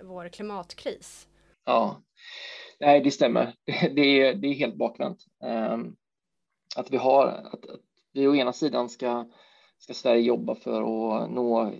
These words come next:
Speaker 2: till exempel vissa klimatmål. Och, och samtidigt så har vi då en livsmedelsstrategi,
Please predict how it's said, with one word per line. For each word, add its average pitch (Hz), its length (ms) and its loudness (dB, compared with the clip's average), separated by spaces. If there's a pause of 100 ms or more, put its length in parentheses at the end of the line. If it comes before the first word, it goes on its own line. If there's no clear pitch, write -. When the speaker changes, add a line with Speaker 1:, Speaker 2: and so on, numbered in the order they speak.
Speaker 2:
till 127 120 -8
exempel 117 320 -6
vissa 113 180 -6
klimatmål. 120 840 0 (300)
Och, 127 340 -2
och 131 80 -6
samtidigt 117 400 -2
så 156 80 0
har 139 140 2
vi 127 120 2
då 120 120 -2
en 120 80 -2
livsmedelsstrategi, 156 960 0